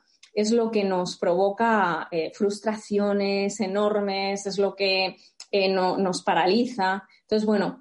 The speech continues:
esta, mm, esta conferencia de alguna forma sí quería lanzar el mensaje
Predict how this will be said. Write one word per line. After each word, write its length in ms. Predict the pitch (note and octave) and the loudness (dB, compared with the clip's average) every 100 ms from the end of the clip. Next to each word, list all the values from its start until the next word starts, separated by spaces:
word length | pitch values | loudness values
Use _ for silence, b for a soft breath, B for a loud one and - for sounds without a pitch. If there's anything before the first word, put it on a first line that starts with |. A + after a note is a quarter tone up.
| - | -4
esta, 540 | G#3 B3+ A#3+ A#3 G#3+ | -4 0 0 2 2
mm, 340 | G3 F#3 F3+ - | 0 -2 -4 -4
esta 540 | G#3+ A3+ A#3+ A3+ A3+ - _ _ A3 | -2 0 2 2 -2 -8 _ _ -2
conferencia 560 | A3+ G#3+ A3+ A#3+ B3 | 0 2 2 2 2
de 20 | |
alguna 240 | G#3+ G#3+ A3+ | 2 4 2
forma 360 | A#3 A3+ A#3 | 2 2 2
sí 180 | B3+ A3+ | 2 0
quería 540 | A#3 A#3+ A3+ A3+ A#3 - | 0 2 2 2 -2 -2
lanzar 400 | G#3+ G3 G#3 A3+ | 0 0 0 2
el 100 | C4 | 4
mensaje 680 | A#3+ G#3+ A3 G#3+ A3 B3 | 2 2 2 0 -2 -4